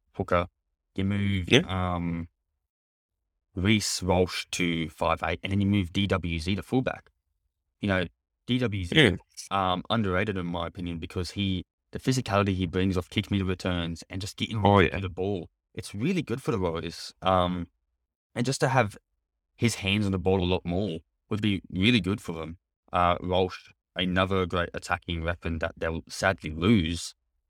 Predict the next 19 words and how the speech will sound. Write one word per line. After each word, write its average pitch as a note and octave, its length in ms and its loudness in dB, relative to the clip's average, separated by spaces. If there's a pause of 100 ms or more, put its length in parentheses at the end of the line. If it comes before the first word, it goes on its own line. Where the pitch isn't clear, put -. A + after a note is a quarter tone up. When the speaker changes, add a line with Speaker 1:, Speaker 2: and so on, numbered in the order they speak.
(260)
Speaker 1:
um, E2 400 0
by D#2+ 480 0
the - 80 -8
season. F2 440 0 (140)
He's F2 180 -6
going E2 160 0
to D#2+ 60 -4
Broncos. F2 640 0 (500)
Speaker 2:
Yeah. A2 200 8 (1000)
Speaker 1:
I C3+ 140 -6
think - 380 -2 (1160)
if - 200 -6
you B2 100 6
have G2 360 4 (100)
S A2+ 240 -2
J G2+ 400 4 (280)
seven, F2+ 500 -2 (520)
Walsh F#2+ 360 2
six, - 560 -6